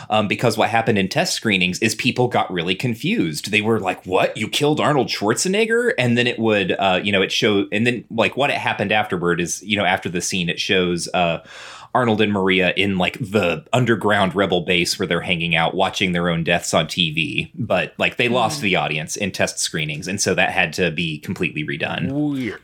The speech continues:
Speaker 2: I, I can kinda see that, 'cause that happened to me even a little bit as they, as he, like, s-, I, I, I did have to rewind, <laughs> actually,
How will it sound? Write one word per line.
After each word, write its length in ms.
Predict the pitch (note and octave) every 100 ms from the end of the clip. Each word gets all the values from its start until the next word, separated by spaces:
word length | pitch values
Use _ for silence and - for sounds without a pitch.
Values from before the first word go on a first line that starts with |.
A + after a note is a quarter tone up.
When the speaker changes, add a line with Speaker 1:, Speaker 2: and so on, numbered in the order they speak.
| -
Speaker 2:
I, 240 | D#4+ A4+ -
I 80 | D4
can 180 | D#4 D#4+
kinda 240 | C#4+ A3
see 200 | - F3
that, 200 | D3+ C#3
'cause 160 | - G#3+
that 320 | A#3+ A#3+ - -
happened 400 | G#3 G#3+ G3 F3
to 100 | E3
me 240 | D#3+ D#3+
even 380 | E3 - F3+ F#3+
a 60 | F3+
little 300 | D#3+ D#3+ E3+
bit 340 | G#3+ A3 - _ E3+
as 260 | D#3+ D#3+
they, 420 | E3 D#3 D3+ C#3+ - - - -
as 260 | F#3+ F#3 -
he, 140 | F#3+
like, 220 | E3 - -
s-, 160 | - -
I, 400 | A#3 A3 B3 A3
I, 60 | G#3
I 40 |
did 140 | F#3+
have 180 | G3+ E3+
to 100 | -
rewind, 440 | F3+ F3+ D3+ D3 D3+
<laughs> 100 | G3+
actually, 600 | A3 - - A3+ C4 A#3